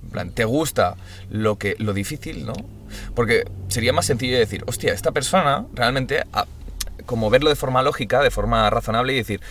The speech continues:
"Hostia, me puede aportar muchas cosas, una persona súper simpática, inteligente, tal, pues perfecto, ¿no? Me puede ir de puta madre,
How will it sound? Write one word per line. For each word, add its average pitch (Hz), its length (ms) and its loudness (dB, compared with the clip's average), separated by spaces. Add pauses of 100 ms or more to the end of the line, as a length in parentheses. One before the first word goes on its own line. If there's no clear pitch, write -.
(160)
"Hostia, 180 220 4
me 117 100 2
puede 117 160 8
aportar 180 300 6
muchas 110 280 -4
cosas, 160 380 4
una 143 120 2
persona 123 260 -2
súper 107 220 -4
simpática, 135 480 0
inteligente, 131 420 -4
tal, 208 220 2 (560)
pues - 160 -10
perfecto, 175 720 4
¿no? 135 160 4
Me 208 120 2
puede 143 180 2
ir 220 100 -2
de - 140 -4
puta - 320 -6
madre, 196 400 2